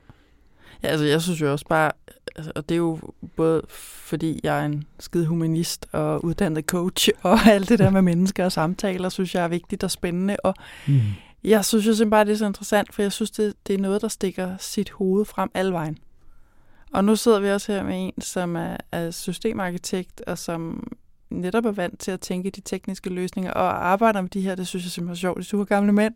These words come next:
Speaker 1: ikke?
Speaker 2: <laughs> Ja.
Speaker 1: Øhm, og der stikker det også et hoved frem, fordi som jeg siger, det er jo det, der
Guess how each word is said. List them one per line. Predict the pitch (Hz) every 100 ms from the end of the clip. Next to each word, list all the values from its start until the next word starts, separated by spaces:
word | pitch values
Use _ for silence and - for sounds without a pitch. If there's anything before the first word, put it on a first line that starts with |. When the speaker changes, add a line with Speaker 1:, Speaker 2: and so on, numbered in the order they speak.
| 262
Speaker 1:
ikke? | 247 - -
Speaker 2:
<laughs> | 143 - 120
Ja. | 202 214 196
Speaker 1:
Øhm, | 190 185 - - - - - -
og | -
der | 185
stikker | - 202
det | 196
også | - 202
et | 196
hoved | 185 175
frem, | - 175
fordi | - 180 190
som | 190
jeg | 190
siger, | 208 -
det |
er | 196
jo |
det, | 190
der | 226